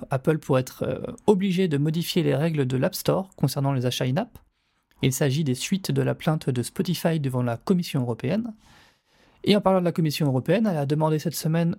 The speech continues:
euh, des explications à Apple et Google sur leur boutique, euh, d'applications dans le cadre du, du D S A, la nouvelle loi sur les services numériques.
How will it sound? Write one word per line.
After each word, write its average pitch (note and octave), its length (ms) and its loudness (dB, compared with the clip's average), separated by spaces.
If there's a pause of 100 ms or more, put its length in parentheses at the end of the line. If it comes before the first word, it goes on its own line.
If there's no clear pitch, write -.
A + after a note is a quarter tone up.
(140)
euh, C3+ 140 2
des B2+ 200 0
explications F#3 600 -2
à - 200 -2
Apple G3 300 0
et C#3+ 60 -2
Google D#3+ 360 0
sur - 160 -4
leur C3 260 0
boutique, F#3+ 560 -4
euh, B2+ 240 0
d'applications - 560 -2
dans D3+ 120 0
le B2+ 60 -2
cadre D3 280 0
du, B2 140 -2 (200)
du C3 380 -2
D D#3+ 140 0
S E3+ 260 0
A, D3 140 -4 (480)
la A#2+ 80 2
nouvelle D#3+ 260 2
loi D3 180 2
sur E3 160 -2
les A#2 80 0
services D#3+ 400 -2
numériques. B2 480 -4